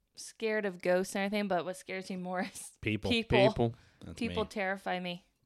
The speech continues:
Speaker 1: The things we're
Speaker 2: Yeah, the
Speaker 1: capable of
Speaker 2: super-,
Speaker 1: doing.
Speaker 2: yeah, the supernatural doesn't really freak me out that much 'cause I don't really believe it. It's,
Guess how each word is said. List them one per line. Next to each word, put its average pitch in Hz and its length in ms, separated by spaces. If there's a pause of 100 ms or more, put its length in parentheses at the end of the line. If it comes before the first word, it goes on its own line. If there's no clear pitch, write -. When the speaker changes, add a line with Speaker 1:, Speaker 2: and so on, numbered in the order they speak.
(1400)
Speaker 1:
The 185 180
things 190 300
we're 185 220 (480)
Speaker 2:
Yeah, - 100
the - 80
Speaker 1:
capable 190 220
of 185 80
Speaker 2:
super-, 202 120
Speaker 1:
doing. 185 280
Speaker 2:
yeah, 85 160
the - 80
supernatural 90 560
doesn't 87 320
really 98 240 (100)
freak 101 300
me 95 60
out 98 180
that 90 160
much 95 260
'cause - 300 (760)
I 82 40
don't 92 220
really 117 440
believe 139 420
it. 165 160 (880)
It's, - 220